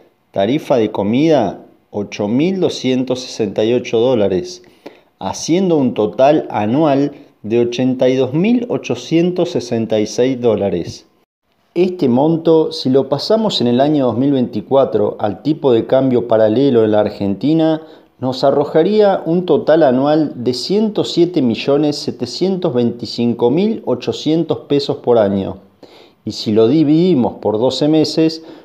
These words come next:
nos estaría dando aproximadamente ocho millones novecientos setenta y siete mil ciento cincuenta pesos por mes, que es lo que costaría estudiar en esta universidad.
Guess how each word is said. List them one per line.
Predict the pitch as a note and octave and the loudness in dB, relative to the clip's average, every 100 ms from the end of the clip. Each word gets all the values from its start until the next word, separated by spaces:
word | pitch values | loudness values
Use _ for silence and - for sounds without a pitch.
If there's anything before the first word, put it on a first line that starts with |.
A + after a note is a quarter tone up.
| _ | _
nos | C#3+ D3 E3+ | -6 -2 -2
estaría | F3 F3 G3+ G#3 | 2 2 4 4
dando | G3 G3 F#3+ E3 | 4 2 2 0
aproximadamente | A#2+ A#2 A#2 A#2+ C#3 D3+ C#3 D#3+ E3 E3+ E3 E3 - - - - | 2 -2 -2 -2 0 2 2 0 0 0 0 -2 -8 -20 -18 -2
ocho | G3 G#3 G3+ | 0 0 0
millones | D#3 B2 - D#3+ D3+ | 2 0 0 0 0
novecientos | B2 A#2 - D3+ D#3+ D#3 - | 0 -2 -2 -2 -2 -2 -6
setenta | - A#2+ A2+ A#2+ A2 G#2+ A2 | -4 -2 -2 -2 -2 0 -2
y | G#2+ | -2
siete | - G#2 A2 | -2 -2 -2
mil | B2+ G3 G3+ | 0 0 -2
ciento | - D#3+ E3+ E3 | -2 -2 0 -2
cincuenta | - A#2 G#2+ C3+ C#3+ C3+ G#2 | -4 -4 -2 0 0 0 0
pesos | C3 C3 - | -2 -2 -6
por | A2+ G2+ | -4 -2
mes, | B2+ F3 F3+ - _ - - _ _ | -2 -2 -4 -14 _ -20 -20 _ _
que | A#2 D3+ | 0 2
es | |
lo | G3+ F3+ | 2 2
que | C3+ | 0
costaría | A2+ - A2+ A2 C3+ D3+ | -2 -2 0 0 2 0
estudiar | - A2 A2+ C3 - | 0 2 4 4 0
en | A2+ | -2
esta | A#2 A#2+ | -4 -2
universidad. | A#2 G#2+ G2+ F#2+ - G2 F#2+ F#2 | -2 0 0 -2 -2 0 0 -2